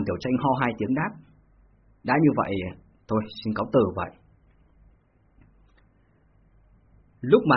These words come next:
Hàn Tiểu Tranh cùng với gia nhân trở về Tả gia thì trời đã tối. Các nhóm đi kiếm Tả Chi Nhai các lộ cũng đã trở về, không tìm ra Tả Chi Nhai. Ở một bầu không khí bất thường như là bao trùm lấy Tả gia.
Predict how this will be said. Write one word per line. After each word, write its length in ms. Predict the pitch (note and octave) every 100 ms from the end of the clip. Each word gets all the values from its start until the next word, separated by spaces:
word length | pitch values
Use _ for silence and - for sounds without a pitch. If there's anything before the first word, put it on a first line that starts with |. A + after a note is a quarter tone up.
| B2
Hàn 120 | B2 A#2
Tiểu 140 | G#2
Tranh 200 | G2 D#3 D#3
cùng 160 | C#3+ A2 G#2+
với 140 | A2+ D#3
gia 80 | D#3
nhân 180 | D3+ D3
trở 100 | D3 G#2 G2+
về 80 | G2+
Tả 120 | G#2 F2 G#2+
gia 140 | C#3 C3+ -
thì 100 | G2+
trời 160 | F#2 F#2
đã 100 | G2 G2
tối. 180 | A2+ D3+ C#4 - _ _ _ -
Các 120 | G#3+
nhóm 280 | B2 A#2 F#3+
đi 80 | E3 D#3
kiếm 120 | A#2+ G#3+ G#3+
Tả 100 | F#2+ -
Chi 100 | C3+ C3+
Nhai 160 | C3+ C3
các 100 | F#3 C3
lộ 140 | A#2+ -
cũng 100 | A2
đã 80 | D3
trở 100 | F#2+ -
về, 140 | F#2+ F2 E2 - _ _ -
không 140 | E3 E3
tìm 140 | B2+ G#2 A#2
ra 60 | C3+
Tả 80 | G#2+ D#2+
Chi 120 | C3+ B2+
Nhai. 180 | B2+ B2+ A#2+ - _ _ _ _ _ -
Ở 100 | A2+
một 140 | B2
bầu 140 | A#2 B2
không 140 | F3+ F3+
khí 80 | D#3 G#3 G#3+
bất 100 | G4+ -
thường 240 | A2+ G#2+ A2+
như 80 | D#3+
là 120 | G#2+ -
bao 120 | D3 D3
trùm 160 | A#2+ F#2+
lấy 100 | - -
Tả 120 | E2 D#2
gia. 140 | C3